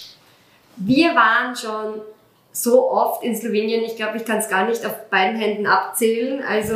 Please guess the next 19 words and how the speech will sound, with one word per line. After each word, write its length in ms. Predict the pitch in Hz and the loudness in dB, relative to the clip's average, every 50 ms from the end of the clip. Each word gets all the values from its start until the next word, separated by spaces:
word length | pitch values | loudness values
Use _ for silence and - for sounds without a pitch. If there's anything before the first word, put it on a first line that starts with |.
| 220 214 | -2 -2
es 240 | - - 208 240 | -2 -2 -2 -2
ist 160 | 226 - - 254 | -4 -4 -4 -4
für 100 | 233 - | -2 0
uns 400 | - 247 254 254 247 - - - | 0 0 0 0 0 -2 -2 -2
so 160 | 240 233 226 | -2 -2 -2
diese 320 | 240 214 202 226 226 220 220 - - - - _ _ _ | -4 -4 -4 -4 -4 -4 -4 -8 -12 -16 -20 _ _ _
Go-To-Destination, 1700 | - 226 233 254 294 294 - - - 285 285 294 294 - - 240 233 240 - - 247 240 240 233 233 - - - 214 208 220 233 233 220 | 2 4 6 6 4 2 -4 -6 -6 -6 -6 -6 -6 -2 -2 0 0 0 0 0 -2 -2 -2 -4 -4 -6 -4 -4 -2 -2 0 0 0 0
wenn 160 | 214 214 220 | 0 -4 -4
wir 140 | 214 214 214 | -4 -4 -4
jetzt 220 | 208 208 208 - 208 | -4 -4 -4 -4 -2
mal 220 | 202 202 190 196 | -2 -2 -2 -4
kurz 400 | 196 - - 285 277 - - - | -6 -6 -6 -6 -4 -4 -6 -6
Zeit 300 | - 240 220 226 226 220 220 233 | -2 -2 0 0 0 -2 -4 -4
haben 220 | 226 226 226 226 | -4 -4 -4 -2
oder 240 | - 208 233 233 240 | 2 4 4 4 4
grad 300 | 226 196 202 214 208 208 | 2 -2 -6 -8 -6 -4
nicht 220 | 220 202 - - 208 | -6 -6 -6 -6 -6
wissen, 340 | 233 226 - - 208 190 | -4 -4 -2 -2 -2 0
wohin, 360 | 196 196 190 226 285 311 370 | 0 0 2 4 6 6 4